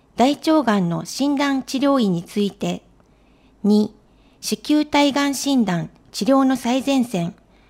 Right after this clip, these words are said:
不正出血を侮るなかれ。三、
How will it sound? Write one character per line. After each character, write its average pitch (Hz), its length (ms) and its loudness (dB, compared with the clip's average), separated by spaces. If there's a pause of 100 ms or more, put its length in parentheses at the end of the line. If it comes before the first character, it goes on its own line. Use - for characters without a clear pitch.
(240)
不 - 100 -8
正 294 240 0
出 311 240 -6
血 233 340 -2
を 175 220 -4
侮 262 320 2
る 247 100 0
な 196 140 0
か 175 120 -4
れ。 165 200 -6 (800)
三、 208 400 -2